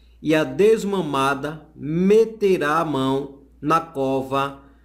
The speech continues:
da serpente venenosa." Nove. Não se fará mal nem dano algum em nenhuma parte de todo o monte da minha santidade,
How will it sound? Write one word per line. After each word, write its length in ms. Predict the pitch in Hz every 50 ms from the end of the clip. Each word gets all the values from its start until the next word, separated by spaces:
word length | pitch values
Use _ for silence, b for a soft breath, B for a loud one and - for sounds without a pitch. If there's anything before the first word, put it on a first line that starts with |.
| B B B -
da 360 | 127 120 131 131 131 131 135
serpente 720 | - - - 143 127 110 - - 135 127 123 123 - 120
venenosa." 680 | 107 127 127 135 131 123 107 98 95 95 - - - - - - _ _ _ _ _ _ _ _ _ _ _ _ _ _ _ _ _ _ _ _ _
Nove. 480 | - 120 127 139 139 127 113 - 95 92 B B B B B B B B B
Não 260 | 131 143 180 214 233
se 140 | 220 226 208
fará 260 | 202 196 175 165 165
mal 540 | 160 151 139 131 127 123 123 127 131 135 - -
nem 320 | 123 139 151 165 180 180
dano 320 | 156 131 143 147 147 156
algum 600 | 151 143 - 107 117 117 117 120 123 120 - - - b b b b b b _ _ -
em 180 | 170 180 190
nenhuma 880 | 190 190 180 165 156 156 151 160 170 190 190 196 196 202 196 202 -
parte 640 | - - 151 143 135 139 131 - - - 143 143 - -
de 200 | - 117 113 139
todo 640 | - - - 143 143 143 139 135 135 139 135 135 - -
o 140 | 135 139
monte 480 | 135 127 120 120 120 120 120 117 - 123
da 160 | 120 123 120
minha 300 | 117 117 117 117 117 117
santidade, 760 | 113 - 123 120 120 127 123 104 113 117 117 113 101 95 95